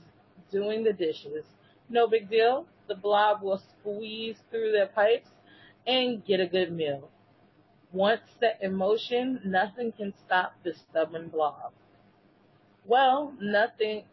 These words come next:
except big changes. A consummate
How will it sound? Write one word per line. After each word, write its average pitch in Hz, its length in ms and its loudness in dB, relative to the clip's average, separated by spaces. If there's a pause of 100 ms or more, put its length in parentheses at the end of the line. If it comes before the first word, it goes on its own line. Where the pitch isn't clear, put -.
(220)
except 202 540 -2 (360)
big 185 220 -6
changes. 156 640 -10 (1900)
A 208 220 2
consummate 247 760 -4